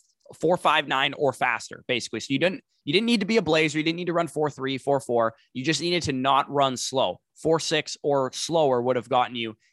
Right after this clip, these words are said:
in that, you know, seven percent that didn't meet this threshold. And I also wanted to test players who ran four four five or faster to see if running fast actually meant something,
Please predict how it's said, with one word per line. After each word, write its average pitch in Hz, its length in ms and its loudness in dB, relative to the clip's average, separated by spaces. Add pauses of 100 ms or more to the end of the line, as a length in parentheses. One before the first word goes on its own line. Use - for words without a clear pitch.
(120)
in 135 180 0
that, 120 240 0
you 127 120 -4
know, 113 80 -2
seven 123 340 -2
percent 113 440 -4
that 110 180 -4
didn't 123 220 -4
meet 110 180 -6
this 107 140 -8
threshold. 113 480 -4 (260)
And 135 120 -2
I 143 60 0
also 196 280 2
wanted 185 260 2
to 143 60 -8
test 151 360 -2
players 147 280 -2
who 147 80 -6
ran 135 220 0
four 131 240 -2
four 131 200 -2
five 120 440 0
or 117 120 -2
faster 127 420 -4
to 135 60 -6
see 139 280 -6
if 127 160 -4
running 131 260 0
fast 135 300 -2
actually 120 220 -4
meant 123 220 -4
something, 165 360 -2